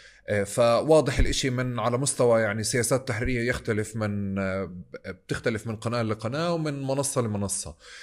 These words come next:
انت، انت يعني عايش، عايش الخبر وشايف كتير اشياء، ما اظنش انك شايف كل المحطات او كل القنوات، بس عايش بين زملاء كتير. آه، آه، بنشوف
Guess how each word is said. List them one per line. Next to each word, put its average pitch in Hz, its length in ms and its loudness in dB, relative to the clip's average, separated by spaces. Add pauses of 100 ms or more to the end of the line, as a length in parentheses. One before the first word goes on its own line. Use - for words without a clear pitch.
(500)
انت، 175 260 4
انت 151 720 8
يعني 120 220 4
عايش، 147 500 4
عايش 139 300 4
الخبر 127 640 4
وشايف 117 640 0
كتير 120 320 -2
اشياء، 110 340 0
ما 117 340 -2
اظنش 143 360 -2
انك 127 180 -8
شايف 131 260 -2
كل 131 180 -4
المحطات 117 600 -2
او 110 120 -6
كل 113 180 -10
القنوات، 110 580 -4 (360)
بس 113 180 0
عايش 139 260 4
بين 127 160 0
زملاء 120 420 2
كتير. 98 460 -6 (600)
آه، 117 600 0
آه، 107 160 -4 (1080)
بنشوف 151 760 6